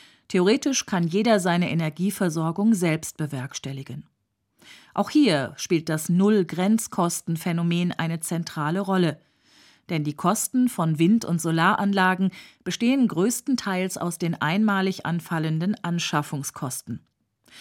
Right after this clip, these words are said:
Wenn die Windräder und Solarpanels einmal stehen, sind die Grenzkosten für jede produzierte Kilowattstunde nahe Null. Sonne und Wind sind, anders als Kohle und Öl,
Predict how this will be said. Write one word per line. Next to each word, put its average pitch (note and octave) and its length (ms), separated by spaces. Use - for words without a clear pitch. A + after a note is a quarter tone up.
Wenn D3+ 260
die C#3 180
Windräder F#3+ 680
und D#3+ 180
Solarpanels E3 1040
einmal D#3+ 360
stehen, G#3 460
sind C#4 220
die B3 80
Grenzkosten B3+ 880
für A#3 160
jede F#3+ 380
produzierte G#3 760
Kilowattstunde F3+ 1040
nahe E3 320
Null. D#3+ 360
Sonne A3+ 500
und D#3+ 240
Wind A3+ 340
sind, A#3 320
anders D3 420
als D#3 240
Kohle F3 340
und - 220
Öl, A3 300